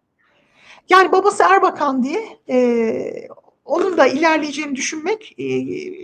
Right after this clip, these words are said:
bence çok, e, doğru bir düşünce değil. Ayrıca, e, ne babasının eğitimi var onda. Babası bir İTÜ profesörüydü.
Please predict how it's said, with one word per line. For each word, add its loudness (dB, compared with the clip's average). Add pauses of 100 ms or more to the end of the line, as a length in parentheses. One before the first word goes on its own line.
(760)
bence 4
çok, -4
e, 2 (240)
doğru 2
bir 0
düşünce 0
değil. 0
Ayrıca, 6 (840)
e, 4
ne 6
babasının 4
eğitimi 0
var 8
onda. 6
Babası 0
bir -8 (120)
İTÜ -4
profesörüydü. -2